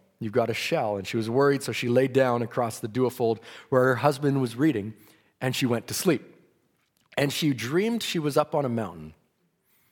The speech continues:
I kinda like to think of a pyramid, but Brother Branham said a mountain.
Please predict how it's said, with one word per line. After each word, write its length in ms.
I 60
kinda 260
like 220
to 80
think 240
of 80
a 80
pyramid, 400
but 120
Brother 200
Branham 240
said 160
a 40
mountain. 360